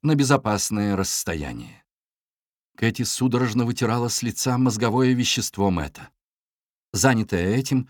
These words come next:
она споткнулась и быстро отстала. Кэти — полная идиотка. Мэтт был практически неандертальцем, но хотя бы Эмили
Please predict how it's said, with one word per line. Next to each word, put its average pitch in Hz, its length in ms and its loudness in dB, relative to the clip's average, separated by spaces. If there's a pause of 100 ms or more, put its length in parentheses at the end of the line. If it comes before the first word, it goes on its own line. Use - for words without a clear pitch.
(260)
она 139 200 4
споткнулась 151 760 0 (460)
и 139 60 6
быстро 151 640 0
отстала. 87 680 -4 (1040)
Кэти — 95 400 -4
полная 98 800 0
идиотка. 90 640 -6 (760)
Мэтт 87 280 0
был 76 240 -6
практически 101 720 -4
неандертальцем, 107 1000 -2 (640)
но 76 120 -8
хотя 85 300 -8
бы 76 140 -6
Эмили 107 560 -2